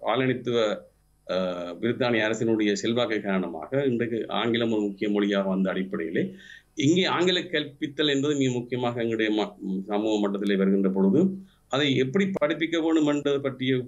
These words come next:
பிரச்சனைகள் தொடர்ந்து இருக்கின்றன. அஹ், அந்த மெத்தடாலஜி பற்றிய விஷயங்கள் தொடர்ந்து இருக்கின்றன. இந்த மொழிபெயர்த்து சொல்லுவது என்பது ஒரு அடிப்படை, அந்த grammar translation method என்று நாங்கள் பின்னாலே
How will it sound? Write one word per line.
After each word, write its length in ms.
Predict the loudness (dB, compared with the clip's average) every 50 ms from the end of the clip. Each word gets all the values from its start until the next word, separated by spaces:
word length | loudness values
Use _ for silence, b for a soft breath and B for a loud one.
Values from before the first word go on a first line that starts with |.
| -8 _
பிரச்சனைகள் 440 | -4 -4 -2 0 2 2 2 0 0
தொடர்ந்து 380 | -2 0 2 2 2 2 2
இருக்கின்றன. 460 | 2 0 -2 -4 -6 -6 -8 -8 -12 -16 _ _ _ _ _ _ _ _ _ _ _
அஹ், 200 | -10 -10 -8 -6
அந்த 180 | -4 -4 -4 -2
மெத்தடாலஜி 500 | 0 0 2 2 2 2 2 0 -2 -4
பற்றிய 260 | -6 -6 -4 -6 -6
விஷயங்கள் 380 | -6 -6 -4 -6 -6 -4 -4
தொடர்ந்து 200 | -2 0 2 2
இருக்கின்றன. 500 | 2 0 0 -4 -6 -4 -2 -2 -2 -4 B B B B B B B
இந்த 220 | 0 0 0 0
மொழிபெயர்த்து 640 | 0 0 2 2 2 0 0 0 -2 -2 -2 -2 -2 -4 -12 -16 -18
சொல்லுவது 540 | _ -2 0 2 2 4 2 2 2 4 2
என்பது 200 | 2 2 2 2
ஒரு 80 | 4 4
அடிப்படை, 360 | 4 2 2 0 0 2 2
அந்த 220 | 0 0 0 -2
grammar 360 | -4 -2 0 0 0 0 -2 -2
translation 560 | -2 -2 -2 -2 -4 -6 -6 -2 0 0 2
method 240 | 2 2 0 0 0
என்று 140 | -2 0
நாங்கள் 240 | 0 0 0 0 0
பின்னாலே 560 | 0 0 2 2 2 2 2 0 -2 -4 -8